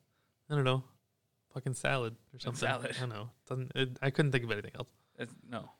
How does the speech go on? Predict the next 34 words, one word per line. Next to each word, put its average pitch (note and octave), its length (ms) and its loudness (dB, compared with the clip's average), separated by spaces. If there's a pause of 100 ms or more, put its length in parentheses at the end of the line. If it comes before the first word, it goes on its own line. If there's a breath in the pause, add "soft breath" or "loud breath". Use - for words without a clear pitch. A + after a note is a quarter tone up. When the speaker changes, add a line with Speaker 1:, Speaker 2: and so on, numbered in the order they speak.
(480)
Speaker 2:
Maybe, D3+ 300 8
maybe D3+ 220 8
the, C3+ 280 10
the C3 100 2
once C3+ 260 6
a C3 40 4
week B2+ 260 2
when B2 100 2
you, A#2+ 140 2 (140)
we B2+ 100 2
do B2 200 0
come, A#2 220 -2
maybe B2 180 2
that's A#2 160 4
the A#2+ 160 0
one A#2 200 0
time A2+ 160 -4
I'm A2 120 -4
allowed G#2 240 -6
fast - 260 -10
food. B1 180 -16 (120)
Speaker 1:
That's - 140 -12
a - 40 -16
cheat - 200 -8
day. - 140 -8 (300)
Speaker 2:
That's - 200 -14
a - 40 -12
cheat G2 240 -8
day. F2 200 -14 (440 loud breath)
Speaker 1:
Yeah. - 80 -20 (460 loud breath)
Speaker 2:
So, G#2+ 120 -2
yeah, G2+ 200 2
so, A2+ 360 0 (1080)
hey, G#2 220 -2